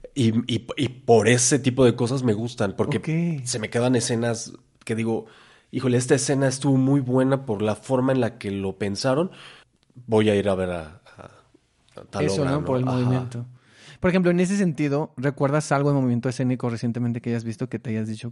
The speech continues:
Speaker 2: o no tan recientemente,
Speaker 1: Ajá.
Speaker 2: que digas, ah, eso estaba padre?
Speaker 1: El movimiento de Indecente está brutal.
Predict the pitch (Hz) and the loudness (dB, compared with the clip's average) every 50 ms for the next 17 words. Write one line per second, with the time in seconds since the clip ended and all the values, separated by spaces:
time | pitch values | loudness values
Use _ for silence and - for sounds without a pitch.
0 | - - 143 139 147 151 - - 151 131 113 - 110 104 127 131 143 135 113 - | -6 -2 0 0 2 0 0 -2 -2 -2 -2 -4 -4 -4 -2 -2 -2 -2 -2 -4
1 | 104 101 117 185 - - 107 95 104 101 95 92 101 127 123 120 113 117 117 113 | -8 -10 -10 -12 -12 -12 -10 -8 -8 -8 -8 -6 -2 -2 0 0 0 0 0 -2
2 | 113 107 - - - - - - - 127 123 123 120 123 117 - - 117 117 110 | -4 -6 -10 -16 -20 -20 -16 -10 -6 -4 -4 -2 -4 -4 -8 -6 -6 -6 -6 -6
3 | - 117 113 113 117 104 - _ _ _ _ _ _ _ _ _ _ - 104 110 | -6 -8 -8 -8 -10 -14 -16 _ _ _ _ _ _ _ _ _ _ -8 -4 2
4 | 113 110 107 113 120 127 127 147 139 117 104 98 92 92 90 - 117 110 110 110 | 4 4 6 6 4 4 2 0 0 0 -2 -2 -2 -4 -2 -2 -2 -2 -2 -2
5 | - 117 113 110 - - 110 101 101 92 95 95 95 87 - - 104 104 131 156 | -2 -2 -2 -2 -4 -4 -4 -4 -4 -4 -4 -6 -6 -6 -6 -6 -6 -6 -6 -8
6 | - | -12